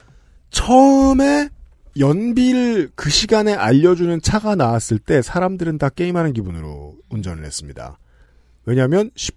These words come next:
분 운전할 때마다 계속해서 연비가 바뀌니까. 그리고 평균 연비가 따로 나오니까 그걸 계속 게임 기록처럼 보고 있어요. 그게 이제 이십 년이 지나면 스마트워치로 발전을 하죠.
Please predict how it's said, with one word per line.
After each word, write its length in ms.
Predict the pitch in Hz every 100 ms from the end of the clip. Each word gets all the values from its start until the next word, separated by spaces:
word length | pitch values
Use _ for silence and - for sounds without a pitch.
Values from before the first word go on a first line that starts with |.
| _
분 160 | 294
운전할 460 | 269 175 185 180 165
때마다 440 | - 135 120 160 190
계속해서 560 | - 127 156 - 170 135
연비가 380 | 95 82 87
바뀌니까. 720 | - - - 73 - - - _ _ _ _ _ _ _ _ _ _
그리고 300 | - 135 151
평균 440 | 160 - 233 233 220
연비가 300 | 190 151 143
따로 260 | 175 180
나오니까 380 | 180 131 104 127
그걸 300 | 131 113 135
계속 500 | - 87 90 90 139
게임 240 | - 220 226
기록처럼 400 | 165 - 120 80
보고 300 | 98 98 85
있어요. 500 | - - 69 67 - _ _ _ _ _ _ _ _ _ _ _ _ _ -
그게 320 | 147 147 202
이제 280 | 165 151 170
이십 360 | 135 143 175
년이 260 | 175 170 156
지나면 380 | 120 123 131 185
스마트워치로 720 | - 233 - 180 151 - 117
발전을 520 | - 98 - 90 78
하죠. 300 | 67 67 -